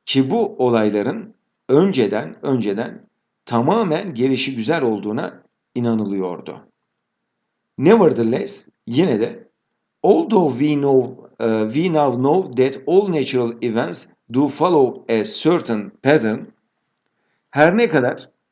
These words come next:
şimdi biz, biz, e, bütün doğa olaylarının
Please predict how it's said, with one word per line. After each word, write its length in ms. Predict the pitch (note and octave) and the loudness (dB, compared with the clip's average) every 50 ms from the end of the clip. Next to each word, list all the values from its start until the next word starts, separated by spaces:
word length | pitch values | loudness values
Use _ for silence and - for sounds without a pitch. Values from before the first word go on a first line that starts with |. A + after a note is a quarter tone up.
| _ _ _ | _ _ _
şimdi 720 | - - - F#3+ G#3+ F#3 C3+ A2+ A2+ G#2 G2 G2 G2+ G#2 A#2+ | -8 -4 0 0 2 2 2 0 0 0 -2 -4 -8 0 2
biz, 380 | C#3 F3 F#3+ - - - - _ _ - | 2 2 2 0 -8 -12 -16 _ _ -6
biz, 380 | A#2 A#2 B2 D3+ - - - _ _ _ _ _ _ _ _ _ _ _ _ _ _ _ _ _ _ _ _ - | -2 -2 -2 -2 -2 -12 -20 _ _ _ _ _ _ _ _ _ _ _ _ _ _ _ _ _ _ _ _ -2
e, 300 | A2+ A#2 A2+ A2 A2 A2+ | 0 0 0 0 0 -2
bütün 340 | C3+ D#3+ D3+ G#3+ C4 A#3 E3+ | -2 -2 0 0 -2 0 4
doğa 220 | D#3+ D#3+ G3 G#3 G#3+ | 4 4 4 4 4
olaylarının 800 | G3+ E3+ C3+ A#2+ A2+ A2 G#2+ G#2+ G2+ G#2+ C#3 D#3+ - - - | 4 6 6 6 4 4 2 0 -2 -4 -8 -8 -10 -16 -20